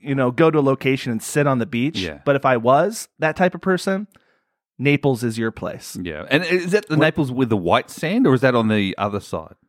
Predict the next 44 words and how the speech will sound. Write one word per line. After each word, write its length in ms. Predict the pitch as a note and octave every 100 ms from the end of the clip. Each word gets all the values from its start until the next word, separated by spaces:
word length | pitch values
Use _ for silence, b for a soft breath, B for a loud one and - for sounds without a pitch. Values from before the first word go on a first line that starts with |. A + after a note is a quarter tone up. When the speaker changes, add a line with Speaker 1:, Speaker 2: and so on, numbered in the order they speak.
| _ _ _ _ -
Speaker 1:
Oh, 160 | D#3
it's 140 | D#3 -
pretty, 260 | E3+ D3 A#2+
yeah, 240 | C3+ B2
it's 120 | A2 -
pretty 200 | F3 D3+
white 240 | B2 A#2
sand. 380 | F2+ G2+ E2 E2
Speaker 2:
Yeah. 140 | D#2
And 100 | A2
it's 80 | A#2
Speaker 1:
It, 60 | A2+
Speaker 2:
like, 100 | G#2+
Speaker 1:
it's 180 | C3+ G#2
Speaker 2:
it's 60 |
like 140 | G2 -
powder. 460 | - D2 F2 - - _ _ _ _ _ _ -
Speaker 1:
Yeah, 220 | F#2 F#2 - -
it's 180 | B2 F#2
Speaker 2:
Mm. 40 | F2 -
Speaker 1:
so 560 | D3 C3 B2 A#2 A2 - _ F#3
gorgeous. 580 | G#2 G#2 G2+ F#2+ G2 - _ b b b b b -
And 400 | E3 E3+ D#3+ D3+ -
the 140 | C#3
n-, 240 | D#3 D#3 E3 D3+
another 300 | D#3+ A3 E3+
reason 340 | C3 B2 B2+
why 180 | A#2 A#2
I 100 | -
really 320 | A#2+ B2 C#3+
love 400 | A#2+ A#2+ B2+ A#2+
Naples, 460 | A#2 B2 C#3 D3 C#3
I, 300 | A#2+ - B2 A#2+
again, 240 | B2+ B2
I 60 | A2+
could 180 | B2 -
pick 140 | C#3+
a 40 | C3
lot 180 | A2 A#2+
of 60 |
Florida 260 | - A2+ A2+
locations, 580 | G2 G2 B2 E2+ F2+ D2+
Speaker 2:
Mm. 40 | -
Speaker 1:
is 240 | B2+ -